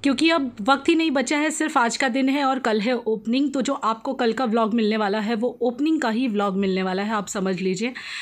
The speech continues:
तो यहाँ पे मैं ना kitchen में सबसे पहले ना सुबह में आके ना पहले एक बार हल्का सा कपड़ा लगा लेती हूँ, क्योंकि थोड़ी बहुत गंदगी होती है ना, कहते हैं kitchen साफ़ करके काम करना चाहिए।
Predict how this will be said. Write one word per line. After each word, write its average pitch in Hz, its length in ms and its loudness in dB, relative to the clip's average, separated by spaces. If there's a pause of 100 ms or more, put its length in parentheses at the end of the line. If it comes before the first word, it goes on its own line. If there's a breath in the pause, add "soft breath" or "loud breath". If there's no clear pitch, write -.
(160 loud breath)
तो 247 60 -2
यहाँ 254 240 2
पे 320 120 -2
मैं 294 120 2
ना 302 100 0
kitchen 262 300 0
में 269 340 0
सबसे - 300 -4
पहले 226 220 0
ना 277 120 0
सुबह 226 280 -2
में 226 140 0
आके 214 340 -4
ना 269 100 -2
पहले 233 240 -2
एक 190 120 -2
बार 247 120 -2
हल्का 208 260 -2
सा 262 140 -6
कपड़ा 202 360 -4
लगा 185 220 0
लेती 180 260 -2
हूँ, 269 120 -2 (380 loud breath)
क्योंकि 254 200 -2
थोड़ी 247 280 2
बहुत 262 160 0
गंदगी 220 360 2
होती 262 200 0
है 311 40 0
ना, 349 60 0
कहते 294 200 -2
हैं - 60 -6
kitchen 247 240 -2
साफ़ 214 240 -4
करके 208 260 -4
काम 196 240 0
करना 185 240 -2
चाहिए। 208 320 -2